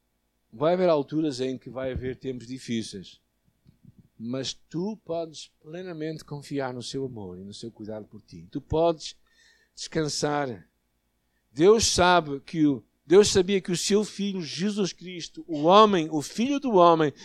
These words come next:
iria passar por tempos bem difíceis nestas últimas horas, nestes últimos dias, que eu e tu vamos conhecer um pouco mais de perto nas próximas semanas. Mas ao chegar a este momento, o próprio Deus,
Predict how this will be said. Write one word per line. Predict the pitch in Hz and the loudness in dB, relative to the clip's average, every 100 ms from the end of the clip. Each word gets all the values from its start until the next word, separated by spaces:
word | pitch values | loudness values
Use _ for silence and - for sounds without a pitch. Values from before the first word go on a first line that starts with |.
| - | -10
iria | 175 175 196 | -4 6 6
passar | - 165 - 170 165 | 6 2 2 0 0
por | 165 156 | -4 -10
tempos | 165 175 170 - - _ _ | -6 -6 -8 -14 -18 _ _
bem | - 139 185 | -12 -6 -6
difíceis | 196 180 196 185 156 147 | -8 -12 -10 -10 -10 -10
nestas | 135 147 135 | -10 -10 -12
últimas | 131 135 135 120 | -14 -14 -12 -8
horas, | 120 117 113 | -10 -10 -16
nestes | 135 - 147 | -18 -14 -12
últimos | 139 143 139 117 | -12 -12 -16 -16
dias, | 123 127 - | -14 -14 -8
que | 202 | -2
eu | 220 | -2
e | 175 | -2
tu | 180 | -6
vamos | 165 160 147 - _ - | -8 -8 -12 -16 _ -18
conhecer | - 160 147 175 | -12 -10 -4 -4
um | 160 | -2
pouco | 170 170 156 | -2 -2 -2
mais | 165 156 143 | -4 -4 -6
de | |
perto | - 143 127 113 _ _ _ _ | -8 -4 -4 -6 _ _ _ _
nas | 143 - | -10 -2
próximas | 151 139 151 143 | -2 -2 -4 -4
semanas. | - 143 131 123 113 - - _ - - - | -4 -2 -2 -4 -8 -14 -20 _ -20 -20 -6
Mas | 160 214 214 - | 6 8 8 8
ao | 214 202 | 6 8
chegar | - 180 180 214 233 | 6 4 6 8 8
a | |
este | 214 190 202 | 8 6 2
momento, | 175 185 190 180 | 2 2 0 -4
o | |
próprio | - 190 180 175 | -2 -2 -2 -10
Deus, | 151 151 190 214 214 - - | -6 4 6 6 2 -10 -14